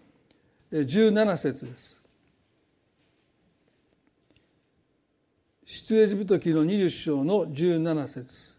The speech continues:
「あなたの隣人の家を欲しがってはならない。すなわち、隣人の妻、あるいはその男奴隷、女奴隷、牛ロバ、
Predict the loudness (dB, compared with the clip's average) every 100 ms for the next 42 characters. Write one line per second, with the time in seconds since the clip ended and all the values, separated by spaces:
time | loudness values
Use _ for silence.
0 | _ _ -20 _ _ -8 2 6 8 6
1 | 4 2 2 2 4 6 6 4 4 4
2 | 4 4 4 0 -2 2 2 0 2 2
3 | 4 2 2 2 0 -4 -10 _ _ _
4 | _ _ _ _ 4 6 6 6 2 2
5 | -4 -2 4 6 6 4 2 2 0 2
6 | 4 4 6 4 2 -2 -2 0 4 4
7 | 4 4 4 6 6 4 2 0 2 4
8 | 4 4 0 2 4 4 2